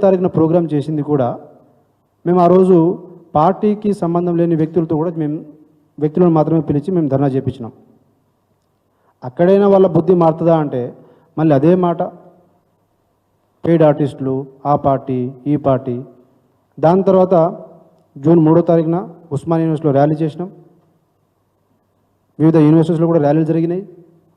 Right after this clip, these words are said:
దాని తర్వాత జూన్ తొమ్మిదిన మేము ధర్నా చేస్తే, గ్రూప్ వన్ అప్రూ-, గ్రూప్ వన్ ఇష్యూ మీద నేను ధర్నా చేస్తే నన్ను చెంచలగూడ జైల్లో పది రోజులు పెట్టినారు. జూన్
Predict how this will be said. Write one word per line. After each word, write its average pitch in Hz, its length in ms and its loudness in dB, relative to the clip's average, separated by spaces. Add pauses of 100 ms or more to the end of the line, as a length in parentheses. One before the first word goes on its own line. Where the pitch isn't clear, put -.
(680)
దాని 180 220 2
తర్వాత 190 240 4 (120)
జూన్ 175 220 4
తొమ్మిదిన 175 320 4
మేము 170 120 0 (100)
ధర్నా 143 260 0
చేస్తే, 156 260 -4 (1500)
గ్రూప్ 190 220 2
వన్ 202 160 2
అప్రూ-, 190 300 0 (120)
గ్రూప్ 185 200 4
వన్ 202 120 4
ఇష్యూ 185 160 -2
మీద 185 200 2
నేను 175 160 0
ధర్నా 175 160 0 (100)
చేస్తే 170 280 0
నన్ను 170 200 0
చెంచలగూడ 165 400 0
జైల్లో 160 240 -2 (240)
పది 151 140 -4
రోజులు 151 180 -2
పెట్టినారు. 120 320 -6 (2000)
జూన్ 208 180 2